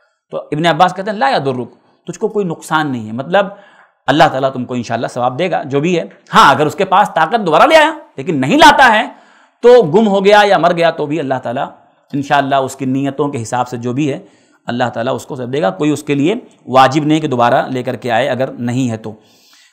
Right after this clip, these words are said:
तो ये चीज़ें हो गई। अच्छा, अब इसमें आखिरी बात ये है कि कुर्बानी का वक्त क्या है, कुर्बानी के वक्त के ताल्लुक से क्या अहकाम है। कुर्बानी के वक्त जो हैं वो कुर्बानी के चार दिन हैं। हदीस क्या है, वो कुल्लु अय्याम तशरीक ज़बहुन, अय्याम तशरीक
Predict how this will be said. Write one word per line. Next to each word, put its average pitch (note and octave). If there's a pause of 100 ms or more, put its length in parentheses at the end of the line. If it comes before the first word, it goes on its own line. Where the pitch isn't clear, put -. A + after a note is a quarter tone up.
(280)
तो -
ये F#3+
चीज़ें F3+
हो D#3
गई। D#3
अच्छा, F3+
अब F3+
इसमें G3
आखिरी A#3
बात G#3
ये A3+
है A3
कि A#3
कुर्बानी G#3+
का B3
वक्त A3
क्या A3+
है, A3 (500)
कुर्बानी D#3
के F3+
वक्त E3
के F#3
ताल्लुक E3
से D#3+
क्या D#3
अहकाम C#3
है। C#3 (380)
कुर्बानी A3
के B3
वक्त A#3
जो G3
हैं G3+
वो A3 (260)
कुर्बानी F#3+
के G3
चार D3+
दिन A#2+
हैं। G2+ (1200)
हदीस A3
क्या A#3
है, A3+
वो A#3
कुल्लु B3
अय्याम G#3
तशरीक G#3
ज़बहुन, C3+ (120)
अय्याम G#3+
तशरीक A3+